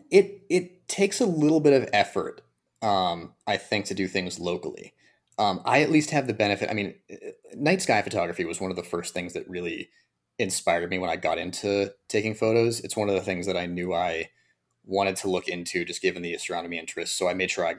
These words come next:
bought a camera that, you know, I could control shutter speed and things like that. So for the Boston area in particular, I mean, it's a very light polluted area. And I mean, I, I, I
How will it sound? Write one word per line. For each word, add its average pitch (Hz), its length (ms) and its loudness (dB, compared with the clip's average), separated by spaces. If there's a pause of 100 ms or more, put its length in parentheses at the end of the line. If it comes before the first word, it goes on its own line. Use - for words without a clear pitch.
(120)
bought 82 140 2
a 80 40 -6
camera 85 340 -4
that, 85 120 -8
you 87 60 -12
know, 82 80 -6
I 90 40 -2
could 98 140 -6
control 92 340 -4
shutter 82 280 -6
speed 82 240 -10
and 85 80 -18
things 85 220 -10
like 80 180 -8
that. 82 320 -10
So 87 240 -4 (560)
for 160 200 4
the 120 100 4
Boston 175 360 4
area 131 220 2
in 92 60 -2
particular, 95 560 -2
I 85 40 -8
mean, 85 240 -12 (560)
it's 135 140 -2
a 120 80 0
very 120 680 2 (420)
light 104 340 0
polluted 107 300 0
area. 95 680 2
And 107 80 0
I 87 40 -2
mean, 87 120 -4
I, 90 240 0
I, 92 160 0 (200)
I 101 220 0